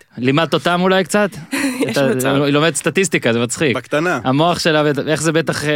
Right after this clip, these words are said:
Speaker 3: ברור.
Speaker 1: איך זה בטח שיעור. אגב, השם, ולא, שוב, לא ספוילרים, אה, אם אתם יכולים טיפה להסביר את העניין הזה של גמביט.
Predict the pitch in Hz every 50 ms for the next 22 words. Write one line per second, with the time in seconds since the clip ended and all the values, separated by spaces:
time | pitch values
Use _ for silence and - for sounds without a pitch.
0 | 147 147 143 143 143 143 139 139 135 135 135 135 131 131 - - - - _ 143
1 | 147 143 151 156 147 160 143 151 131 - - 160 151 139 113 - - - - -
2 | - - 151 175 175 202 160 156 151 - - 202 202 175 127 110 104 98 _ -
3 | 120 123 120 120 120 120 139 147 143 143 139 123 - 156 151 127 127 135 120 -
4 | - 165 151 151 147 131 123 120 110 107 - - - - _ _ _ - 120 131
5 | 151 143 170 151 143 165 147 135 151 123 151 147 147 143 135 127 151 165 156 143
6 | 127 - 131 127 127 143 147 151 143 127 113 - 117 107 101 117 117 107 98 95
7 | - -